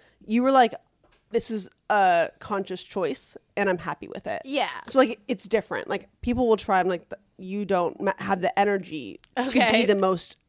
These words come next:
Speaker 1: overdressed person in the room. You have the energy to go with it."
Speaker 2: Okay.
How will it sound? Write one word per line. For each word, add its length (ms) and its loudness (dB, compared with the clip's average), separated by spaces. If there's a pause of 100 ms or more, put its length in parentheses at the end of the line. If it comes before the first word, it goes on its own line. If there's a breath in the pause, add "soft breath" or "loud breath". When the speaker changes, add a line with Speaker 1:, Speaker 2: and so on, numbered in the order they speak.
(640)
Speaker 1:
overdressed 520 2
person 320 -2
in 80 -2
the 80 -2
room. 220 0
You 180 -2
have 280 -4
the 80 -2
energy 360 -2
to 80 -12
go 120 -4
with 240 -10
it." 160 -10
Speaker 2:
Okay. 480 -6